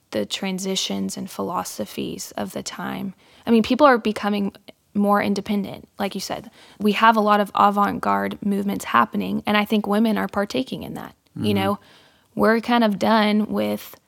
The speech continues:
Speaker 1: these traditional ways, and we have talents. And it's, you know, and the male artists recognize that.
Speaker 2: Mm-hmm.
Speaker 1: You know, you, you look at people like Vigie Lebrun, who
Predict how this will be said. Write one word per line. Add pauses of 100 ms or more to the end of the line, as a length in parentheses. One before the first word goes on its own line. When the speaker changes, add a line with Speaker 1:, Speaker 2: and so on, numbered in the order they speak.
(340)
Speaker 1:
these
traditional
ways, (440)
and (360)
we
have
talents. (500)
And (100)
it's,
you
know,
and
the
male
artists
recognize
that.
Speaker 2:
Mm-hmm.
Speaker 1:
You
know,
you,
you
look
at
people
like
Vigie
Lebrun, (540)
who